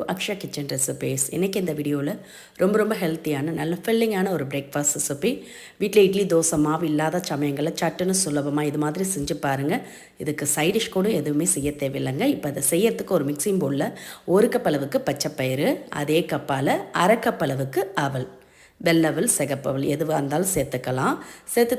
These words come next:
தேவையான அளவு தண்ணீர் விட்டு நல்லா ஒரு முறை அலசி தண்ணியை ஒட்ட வடிய விட்டு எடுத்துட்டு வந்துருங்க. அவல் சேர்த்து செய்கிறப்ப ரொம்ப, ரொம்ப சாஃப்டா, சுவையா இருக்கும். இப்ப தண்ணியை ஒட்ட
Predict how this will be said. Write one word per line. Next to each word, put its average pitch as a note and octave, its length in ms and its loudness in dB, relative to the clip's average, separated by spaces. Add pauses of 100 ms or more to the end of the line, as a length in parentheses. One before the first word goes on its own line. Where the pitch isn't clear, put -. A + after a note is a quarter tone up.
தேவையான F#3+ 420 6
அளவு D3+ 200 0 (120)
தண்ணீர் D3+ 380 2
விட்டு D#3+ 240 2 (960)
நல்லா F#3 220 6 (120)
ஒரு D3 160 0
முறை D#3+ 140 0 (120)
அலசி D3+ 320 2 (200)
தண்ணியை D#3+ 340 2
ஒட்ட E3 300 0
வடிய E3 280 2
விட்டு D#3 220 -2
எடுத்துட்டு C#3 320 -6
வந்துருங்க. C3+ 340 0 (2000)
அவல் A3 200 6
சேர்த்து G3 320 2
செய்கிறப்ப D#3+ 420 2
ரொம்ப, D#3 240 0
ரொம்ப F3+ 160 2 (120)
சாஃப்டா, D#3 360 0 (120)
சுவையா E3 460 2
இருக்கும். D#3+ 360 0 (1400)
இப்ப - 140 -2 (100)
தண்ணியை G3 340 6
ஒட்ட E3+ 200 2